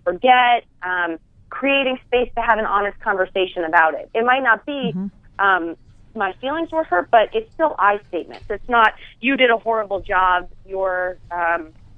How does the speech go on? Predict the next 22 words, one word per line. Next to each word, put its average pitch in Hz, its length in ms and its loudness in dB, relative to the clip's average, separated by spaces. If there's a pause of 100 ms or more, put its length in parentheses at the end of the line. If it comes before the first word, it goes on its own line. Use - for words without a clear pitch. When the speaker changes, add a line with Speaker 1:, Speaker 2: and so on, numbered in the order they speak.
(160)
Speaker 1:
you're 214 220 0
not 202 200 -4
good 175 160 0
enough." - 240 -10 (160)
It's, 190 160 -8
that's 202 300 4
not 202 180 2
the 185 180 -6
statement 180 380 -2
that 170 140 2
I, 165 200 0 (180)
that 180 120 2
I 180 60 0
think 185 260 -6
is 185 140 -4 (460)
the 196 80 -4
most 208 200 2
ideal 185 380 0
to - 80 -10
Speaker 2:
Mm-hmm. 202 100 -4
Speaker 1:
start 156 240 0
with. - 140 -8